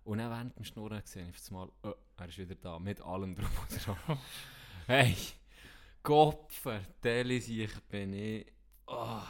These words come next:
Speaker 1: ich bin
Speaker 2: Der
Speaker 1: so
Speaker 2: Steh hat
Speaker 1: angeschissen.
Speaker 2: man la-, hören lassen,
Speaker 1: Ja,
Speaker 2: vom
Speaker 1: wirklich.
Speaker 2: Herz
Speaker 1: Ja.
Speaker 2: bis, äh,
Speaker 1: Hey, das ist mühsam
Speaker 2: bis ins
Speaker 1: gewesen.
Speaker 2: Kandertal.
Speaker 1: Aber ich glaube,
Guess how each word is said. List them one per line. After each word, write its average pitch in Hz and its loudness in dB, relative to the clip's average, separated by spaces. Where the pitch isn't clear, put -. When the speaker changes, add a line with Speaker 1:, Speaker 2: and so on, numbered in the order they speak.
Speaker 1:
ich - -14
bin 101 -14
Speaker 2:
Der - -8
Speaker 1:
so - 4
Speaker 2:
Steh 165 6
hat 151 8
Speaker 1:
angeschissen. 151 -4
Speaker 2:
man 143 2
la-, 139 2
hören 151 4
lassen, 135 0
Speaker 1:
Ja, 139 2
Speaker 2:
vom 139 2
Speaker 1:
wirklich. 139 6
Speaker 2:
Herz - 0
Speaker 1:
Ja. 95 -6
Speaker 2:
bis, 135 0
äh, 135 -10
Speaker 1:
Hey, 139 2
das 131 0
ist - -4
mühsam 120 0
Speaker 2:
bis 147 2
ins 143 -2
Speaker 1:
gewesen. - -4
Speaker 2:
Kandertal. 147 0
Speaker 1:
Aber 147 6
ich 180 6
glaube, 139 2